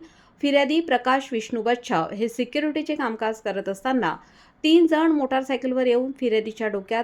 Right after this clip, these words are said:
मोठे स्क्रूड्रायव्हर मारून त्यांना जखमी करून त्यांच्याकडील रोख रक्कम रुपये एक हजार सहाशे बळजबरीने हिसकावून घेतले होते. या प्रकरणी नाशिक रोड पोलीस ठाण्यात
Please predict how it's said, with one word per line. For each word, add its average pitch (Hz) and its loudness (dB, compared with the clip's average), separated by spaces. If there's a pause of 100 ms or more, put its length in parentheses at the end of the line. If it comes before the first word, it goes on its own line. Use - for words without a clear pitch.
(100)
मोठे 240 -2
स्क्रूड्रायव्हर 240 0
मारून 226 -2
त्यांना 202 -4
जखमी 214 -6
करून 202 -4
त्यांच्याकडील 254 -2
रोख 220 0
रक्कम 226 -4
रुपये 214 -2
एक 196 -8
हजार 190 -6 (140)
सहाशे 208 -4 (360)
बळजबरीने 285 2
हिसकावून 247 -2
घेतले 185 -4
होते. 170 -4 (500)
या 294 6
प्रकरणी 320 4
नाशिक 302 2
रोड 285 2
पोलीस 269 -2
ठाण्यात 269 0